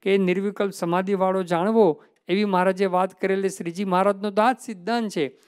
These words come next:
કે પ્રગટ ભગવાનની નિષ્ઠા પાકી કરવી, પછી અક્ષરધામની અંદર કેવું ભગવાનનું સ્વરૂપ છે જોવાની ઈચ્છા રાખવી નહીં.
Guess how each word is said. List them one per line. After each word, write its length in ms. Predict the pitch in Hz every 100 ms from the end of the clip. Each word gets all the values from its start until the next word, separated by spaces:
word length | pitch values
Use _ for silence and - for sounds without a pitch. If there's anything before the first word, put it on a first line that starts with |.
| _ -
કે 80 |
પ્રગટ 340 | 165 165 185 196
ભગવાનની 480 | 165 165 202 214 214
નિષ્ઠા 380 | 190 - 208
પાકી 340 | 190 180 - 202
કરવી, 280 | 208 220 214
પછી 520 | 180 196 262 175 - _ _ -
અક્ષરધામની 680 | 180 - 208 180 190 214
અંદર 200 | 208 214
કેવું 400 | 196 202 208 214
ભગવાનનું 440 | 180 180 196 208 214
સ્વરૂપ 340 | - 202 196
છે 260 | - 202 196
જોવાની 380 | 175 190 208 196
ઈચ્છા 320 | - 190 196
રાખવી 360 | 165 - 196
નહીં. 200 | 202 185